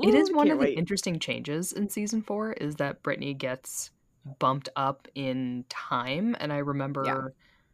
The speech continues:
Speaker 1: some people really hating that because she's not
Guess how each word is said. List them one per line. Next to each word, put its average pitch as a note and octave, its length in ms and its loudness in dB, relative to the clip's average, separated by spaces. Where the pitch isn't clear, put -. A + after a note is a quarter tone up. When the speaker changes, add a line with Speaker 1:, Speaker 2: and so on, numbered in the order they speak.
Speaker 1:
some D#3 260 -2
people D3+ 300 -2
really C3+ 260 -2
hating B2+ 380 -8
that C4 320 -2
because C#3 480 -4
she's B2+ 400 -4
not A#2 300 -4